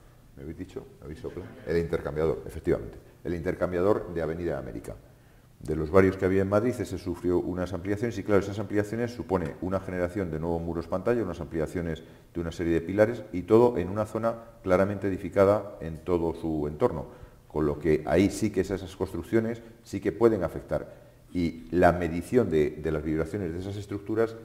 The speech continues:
sí que puede avisar con un cierto tiempo del posible deterioro de esas estructuras debido a la, a la construcción subterránea.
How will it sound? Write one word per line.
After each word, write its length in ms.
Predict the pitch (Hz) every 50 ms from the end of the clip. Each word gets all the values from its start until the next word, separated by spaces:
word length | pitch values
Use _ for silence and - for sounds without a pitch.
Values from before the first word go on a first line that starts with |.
| - - - -
sí 280 | - - - 113 117
que 120 | - - 104
puede 460 | - - 107 113 104 98 82 - -
avisar 500 | - 80 76 78 80 - 117 107 95 -
con 140 | - 82 90
un 140 | 104 107 101
cierto 380 | - - 113 104 - - 107
tiempo 440 | 104 117 113 110 110 - 123 123 - -
del 220 | 85 85 85 80
posible 440 | - - 80 78 - 104 95 101 101
deterioro 720 | 98 92 90 95 90 104 113 117 107 110 104 - - - - - - - - - - - -
de 160 | 85 80 87
esas 160 | 92 110 107
estructuras 500 | 107 104 - 101 98 - 107 110 113 95
debido 400 | 92 85 92 95 101 104 104 -
a 80 | 69 76
la, 280 | 78 76 73 - - - - - -
a 100 | 73 73
la 80 | 71
construcción 440 | 76 - 78 - 78 76 - 98 -
subterránea. 480 | - - - - - 58 55 - -